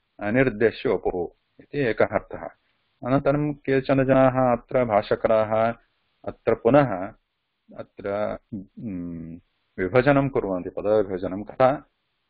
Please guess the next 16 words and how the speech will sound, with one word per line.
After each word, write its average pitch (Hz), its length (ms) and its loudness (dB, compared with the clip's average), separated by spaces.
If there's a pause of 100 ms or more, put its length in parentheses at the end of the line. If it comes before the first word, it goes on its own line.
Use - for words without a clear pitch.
अनिर्देशः 135 800 0
तथा 147 300 -2
अवपुः। 95 800 0 (560)
अत्र 101 260 -6
अकारः 117 1040 2
आदौ 117 260 2
अस्ति, 107 280 0
अत्र 95 480 -8 (460)
तत्र - 380 -6 (600)
तस्य - 240 -6
योजनं 120 560 2
निर्देश्य 127 1000 0 (120)
पदेन 120 340 -2
सह 120 180 -10
अपि 135 140 -2
कुर्वन्ति 110 840 -4